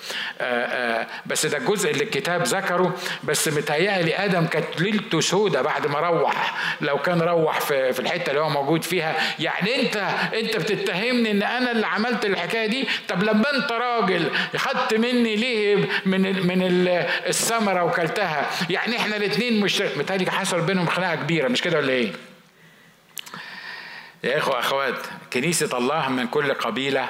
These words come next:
وشعب وأمة ولسان. العجيبة يا أخي إن إحنا كمسيحيين مولودين فيها بنبص للناس المتنصرين على أساس إن هم أقل مننا شوية.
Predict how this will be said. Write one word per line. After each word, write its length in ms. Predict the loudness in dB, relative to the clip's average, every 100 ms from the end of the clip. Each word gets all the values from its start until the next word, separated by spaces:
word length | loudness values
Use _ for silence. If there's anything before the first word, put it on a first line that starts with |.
| -6 -4
وشعب 500 | -2 0 0 0 -4 -10 -8
وأمة 520 | -4 -2 0 0 0 -4 -4
ولسان. 420 | -4 -2 -4 -4 -8 -18 -16 -12 -12 -6
العجيبة 540 | -4 -2 -2 0 2 2
يا 140 | 0
أخي 180 | 0 0
إن 140 | 2
إحنا 240 | 2 0 -2
كمسيحيين 800 | -2 0 0 0 0 2 2 2
مولودين 460 | 2 2 2 2
فيها 380 | 2 0 0 -2 -8 -16 -20 -20 _ _ -20 -20 -14 -12 -12 -4
بنبص 460 | 0 2 2 0
للناس 480 | 0 2 2 0 0
المتنصرين 840 | 2 2 2 0 0 0 0 0
على 280 | 0 0 0
أساس 300 | 0 0 0
إن 100 | 2
هم 260 | 2 2 2 0 -4 -10 -12 -8
أقل 380 | -6 -2 0 2
مننا 380 | 2 2 2 0
شوية. 340 | -2 -8 -16